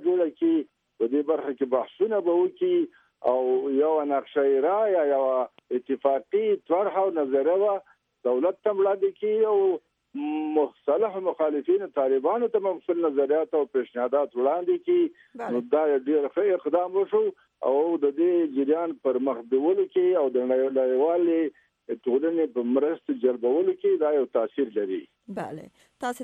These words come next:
Speaker 3: د مشورتي جرګې دایرېدل اغیزناک ګڼئ. څومره به طالبان د دې جرګې فیصله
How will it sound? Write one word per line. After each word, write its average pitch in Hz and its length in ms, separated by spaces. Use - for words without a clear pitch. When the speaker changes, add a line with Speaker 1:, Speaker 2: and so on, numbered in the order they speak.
Speaker 3:
د 214 100
مشورتي 202 640
جرګې 196 520
دایرېدل 180 500
اغیزناک 208 560
ګڼئ. 226 240
څومره 381 360
به 262 260
طالبان 214 520
د 220 120
دې 190 160
جرګې 190 280
فیصله 208 360